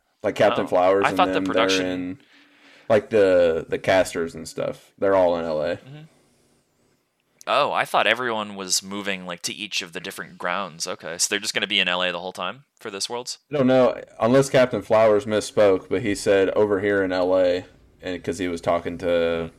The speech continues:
Speaker 1: the guy that's, does L C K or L P L casting, I think.
Speaker 2: Uh, yeah, that guy, who, the, the middle analyst that
Speaker 1: Yeah, I,
Speaker 2: was
Speaker 1: I don't remember
Speaker 2: on,
Speaker 1: his
Speaker 2: right?
Speaker 1: name.
Speaker 2: Yeah, I don't either. Um,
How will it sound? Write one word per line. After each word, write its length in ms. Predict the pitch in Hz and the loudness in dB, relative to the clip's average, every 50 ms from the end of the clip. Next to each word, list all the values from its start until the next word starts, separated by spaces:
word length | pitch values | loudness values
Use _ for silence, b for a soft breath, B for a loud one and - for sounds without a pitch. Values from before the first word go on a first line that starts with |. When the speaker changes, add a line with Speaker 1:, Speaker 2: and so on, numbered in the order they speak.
| _ _ _ _ _ _ | _ _ _ _ _ _
Speaker 1:
the 120 | - 95 | -8 -6
guy 280 | 90 98 95 90 90 90 | 0 2 2 4 4 2
that's, 480 | 87 85 82 - - - - - - - | 2 -2 -4 -6 -10 -12 -12 -14 -14 -16
does 840 | _ - 90 90 87 87 87 85 85 78 73 - - - - - - b b b b b b b b b b - | _ 0 0 0 0 0 -4 -6 -10 -10 -12 -14 -14 -16 -16 -20 -20 b b b b b b b b b b -2
L 120 | - 95 | -2 -2
C 160 | 92 - 98 85 | -2 -2 -6 -6
K 320 | - 92 87 87 87 87 | -2 0 2 2 2 2
or 180 | 87 87 85 80 | 0 0 0 0
L 140 | 85 90 | -2 -2
P 120 | 82 - 87 | -2 -2 -2
L 120 | 87 85 85 | -2 -2 -2
casting, 520 | - 92 87 87 85 - - 92 87 85 | -2 -2 -2 -2 -2 -4 -8 -10 -8 -8
I 80 | 90 101 | -8 -8
think. 340 | 104 90 92 90 - - b b b b b b b b b b b b b b b b b b _ _ _ _ _ _ _ _ | -8 -8 -8 -8 -10 -14 b b b b b b b b b b b b b b b b b b _ _ _ _ _ _ _ _
Speaker 2:
Uh, 720 | - 110 110 107 107 107 107 113 107 104 107 104 104 107 92 92 | -2 0 2 2 2 2 2 2 2 0 0 0 -2 -4 -6 -4
yeah, 380 | 120 131 131 127 117 110 107 104 | 0 2 4 4 6 4 4 4
that 220 | 110 107 104 - | 2 0 0 0
guy, 180 | - 113 113 113 | 0 0 0 0
who, 120 | 113 113 - - | -2 -4 -4 0
the, 180 | 127 117 110 92 | 0 0 0 0
the 100 | 101 107 | -2 -4
middle 280 | 110 113 117 117 113 98 | -2 0 2 2 2 0
analyst 420 | 87 92 92 87 82 82 - - | 0 -2 -4 -4 -4 -4 -2 -2
that 80 | - 85 | 0 0
Speaker 1:
Yeah, 60 | 85 | 0
I, 20 | 85 | 0
Speaker 2:
was 180 | 85 85 - 98 | 2 2 4 4
Speaker 1:
I 80 | 98 | 4
don't 280 | 92 87 82 90 87 87 | 2 2 0 -2 -4 -4
remember 200 | 85 80 78 80 | -4 -4 -4 -6
Speaker 2:
on, 60 | 78 | -6
Speaker 1:
his 120 | 80 73 | -8 -8
Speaker 2:
right? 100 | 71 85 92 95 | -6 -4 -2 -2
Speaker 1:
name. 200 | 98 85 80 - | -2 -4 -6 -8
Speaker 2:
Yeah, 340 | - 98 80 80 87 82 85 - - - _ _ _ b b b b b b b b b b b b - | -6 -6 -4 -4 -6 -8 -10 -14 -20 -20 _ _ _ b b b b b b b b b b b b -4
I 80 | - - | -2 0
don't 120 | 117 104 | 0 0
either. 340 | 95 95 87 87 90 90 - - _ _ | 0 0 0 -2 -2 -4 -6 -14 _ _
Um, 640 | - 92 87 87 85 85 85 87 87 82 80 78 | -8 -6 -4 -4 -2 -4 -4 -6 -8 -12 -16 -20